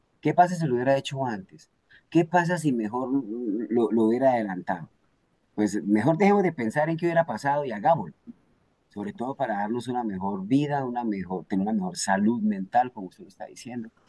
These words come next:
Y también eso impacta, ¿no, doctor Héctor? Impacta en, en,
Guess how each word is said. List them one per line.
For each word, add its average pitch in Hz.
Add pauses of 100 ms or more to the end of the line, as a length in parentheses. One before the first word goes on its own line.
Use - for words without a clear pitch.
(400)
Y 110
también 117
eso 143
impacta, 156
¿no, 110
doctor 151
Héctor? 113
Impacta 107
en, 127
en, 98